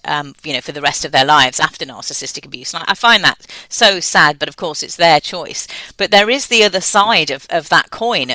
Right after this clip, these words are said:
the coin of narcissistic abuse. It is possible to actually grow and evolve and actually kind of heal, um, and move forwards in your life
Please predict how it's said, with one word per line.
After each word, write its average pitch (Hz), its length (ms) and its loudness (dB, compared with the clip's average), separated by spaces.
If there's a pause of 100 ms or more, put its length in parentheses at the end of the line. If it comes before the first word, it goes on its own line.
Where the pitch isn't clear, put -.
the 190 80 -6
coin 196 460 -4
of - 160 -6
narcissistic 165 640 -6
abuse. 165 320 -10
It - 140 -8
is 196 100 -6
possible 123 720 -8 (540)
to 196 160 -2
actually 175 580 -4 (580)
grow 190 560 0
and 160 140 -4
evolve 165 680 -2
and 180 120 0
actually 190 360 0
kind 175 280 -2
of 165 160 -6
heal, 151 600 -2 (300)
um, 170 240 4
and 190 160 -2
move 208 180 -6
forwards 190 720 -4
in 175 220 -2
your 156 220 -6
life 139 420 0